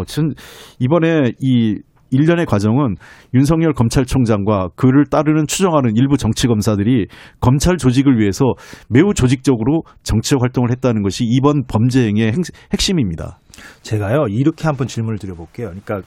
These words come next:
Speaker 2: 무슨 말씀인지는 알겠고, 각자 이제 방점을 찍고 강조점을 찍으시는 부분이 어떤 부분인지도 다 청취자분들도 이해를 하셨을 것 같은데, 제가 두 분께 약간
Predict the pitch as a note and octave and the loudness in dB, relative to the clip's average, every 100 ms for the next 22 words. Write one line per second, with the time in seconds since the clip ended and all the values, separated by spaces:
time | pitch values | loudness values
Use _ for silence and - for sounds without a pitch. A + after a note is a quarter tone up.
0 | _ G#2+ F#2 G2+ C#3 A#2 A#2 A#2 B2+ F#2+ | _ -18 -14 -8 -2 -2 -2 -6 -4 -6
1 | E2+ F2+ - A#2+ D2+ - - - - - | -6 -10 -4 -4 -4 -10 -20 -20 -18 -6
2 | C3 C3 - E3 D3+ B2+ B2+ A2+ A#2+ E3+ | -6 -6 0 0 2 -2 -4 -4 -4 -2
3 | E3 D3+ D3 - C#3 - A#2+ D3 D#3 D#3+ | -2 -4 -6 -6 -6 -4 -4 -2 -2 -2
4 | D3 C3+ D#3+ D#3 D3 D3 C3 B2 C3 G2 | -4 -4 -4 -4 -4 -6 -6 -6 -4 -4
5 | - D#3+ D3 C3+ C3 A2+ A2+ A#2+ - - | -2 -4 -2 -4 -4 -6 -6 -8 -10 -14
6 | - D3 D#3 B2+ A#2+ G#2+ G2+ A2+ B2 A#2 | -12 -8 -6 -6 -8 -8 -4 -2 -2 -4
7 | D#3+ F#3 D#3 A#2+ F2+ - F#2 A2+ D#2 - | -10 -12 -10 -6 -6 -6 -4 -4 -6 -18
8 | - - - - B2 B2+ B2 B2+ C#3 C3+ | -20 -20 -10 -2 -2 0 -4 -2 0 0
9 | D#2 _ - - - _ G#2+ B2 | -2 _ -20 -20 -20 _ -6 -4